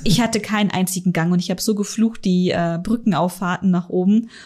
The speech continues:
Und wir sind ja, als wir die Rundung nach,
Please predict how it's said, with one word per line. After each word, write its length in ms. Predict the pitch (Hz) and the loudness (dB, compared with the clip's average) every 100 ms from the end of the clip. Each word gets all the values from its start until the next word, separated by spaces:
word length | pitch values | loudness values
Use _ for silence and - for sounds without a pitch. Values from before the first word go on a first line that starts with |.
| - _ | -20 _
Und 500 | 190 185 185 190 - | 0 2 2 0 -8
wir 160 | 208 202 | -2 0
sind 240 | 202 247 254 | 2 2 2
ja, 380 | 208 208 202 - | -2 -2 -4 -6
als 240 | - 190 - | -6 -4 -4
wir 60 | |
die 340 | 196 180 170 - - _ - | -2 0 0 -4 -16 _ -20
Rundung 560 | - 220 277 254 233 196 | -4 2 4 4 4 2
nach, 340 | 196 196 - | 0 -4 -10